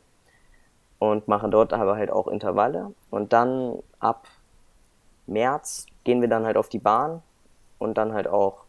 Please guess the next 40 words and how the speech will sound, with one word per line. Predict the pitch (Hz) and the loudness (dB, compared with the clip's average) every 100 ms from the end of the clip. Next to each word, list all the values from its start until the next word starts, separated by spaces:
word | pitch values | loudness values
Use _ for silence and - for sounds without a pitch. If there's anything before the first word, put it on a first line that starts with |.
| _ | _
wo | 104 98 | -4 -2
wir | 98 | -2
dann | 95 98 | -2 -8
halt | 101 | -8
auch | - 95 | -10 -10
im | |
Trainingslager | 87 127 127 123 117 113 107 | -6 -2 -2 -2 -2 0 0
waren | 107 107 | -2 -2
und | 98 | -4
machen | 95 98 | -6 -6
dann | 98 | -4
halt | 98 95 | -6 -6
die | 98 | -6
ganzen | 98 - 98 | -6 -8 -6
Tempoeinheiten | 113 117 110 104 98 - | -6 -4 -6 -6 -8 -8
nur | 101 - | -8 -8
noch | - | -8
auf | - | -8
der | - | -8
Bahn. | - - - _ _ _ _ _ _ _ _ _ - | -8 -10 -10 _ _ _ _ _ _ _ _ _ -6
So, | 98 | 0
das | 104 - | 2 2
erstmal | 113 - 110 | 0 0 -4
so | 107 110 | -2 -4
zu | - 110 | -2 -2
einem | 101 95 98 - _ _ _ _ _ _ _ _ _ _ _ _ | 0 -2 -6 -14 _ _ _ _ _ _ _ _ _ _ _ _
insgesamten, | 110 - 107 104 110 - 98 92 90 87 | -4 0 0 2 0 -2 -4 -4 -6 -6
so | 92 | -4
einen | 95 | -2
Überblick. | 131 165 160 175 190 - - 135 | 2 2 2 -4 -4 -8 -10 -6
<laughs> | 135 - _ - - - - | -6 -6 _ -20 -20 -20 -8
Und | 110 113 113 117 131 | -2 0 -2 0 4
jetzt | 135 147 | 6 4
aktuell | - 123 120 156 180 - _ - | 4 4 6 6 4 0 _ -6
ist | 131 | -4
es | 131 - | -4 0
so, | 135 131 | 2 4
dass | 120 117 | 2 0
ich, | 117 110 - - | -4 -4 -10 -6
ähm, | 110 104 101 98 95 - | -4 -4 -4 -8 -10 -12